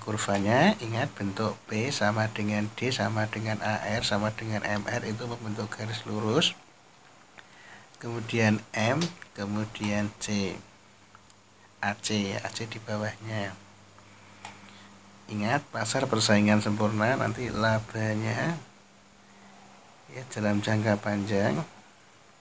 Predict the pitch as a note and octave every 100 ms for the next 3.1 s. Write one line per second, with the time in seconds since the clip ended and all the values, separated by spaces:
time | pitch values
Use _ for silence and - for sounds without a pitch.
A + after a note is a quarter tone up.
0 | - - - - - - - - - -
1 | - - - - B2 A#2 - A2 A2 A2+
2 | A#2 A2 G#2+ A2 G#2+ G#2+ G#2 - F#2+ F#2+